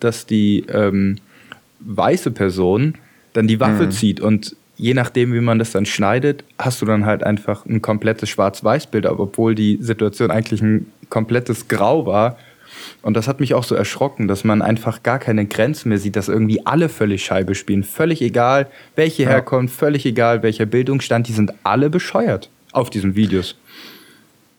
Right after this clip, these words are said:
Speaker 2: Ja, das fand ich tatsächlich auch interessant. Das kam auch viel in den Kommentaren darunter vor. Also oft, äh, in den Kommentaren wurde darüber geredet, dass,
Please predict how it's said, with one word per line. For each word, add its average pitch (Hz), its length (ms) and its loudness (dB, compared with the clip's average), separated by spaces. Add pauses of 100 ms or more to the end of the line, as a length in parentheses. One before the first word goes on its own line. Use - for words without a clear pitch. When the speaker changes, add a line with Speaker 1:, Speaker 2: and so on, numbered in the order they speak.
Speaker 2:
Ja, 131 140 2
das 139 120 -2
fand 160 160 0
ich 156 40 -8
tatsächlich 147 380 0
auch 143 140 0
interessant. 135 380 -2
Das 120 120 -2
kam 135 180 0
auch 110 160 -2
viel 175 500 0
in 139 120 2
den 117 140 0
Kommentaren 127 500 0
darunter 98 400 0
vor. 92 320 0
Also 95 320 2
oft, - 320 -4 (100)
äh, - 260 -4
in 123 80 2
den 123 120 0
Kommentaren 120 480 0
wurde 117 240 2
darüber 104 440 0
geredet, 107 420 -2
dass, 104 200 -2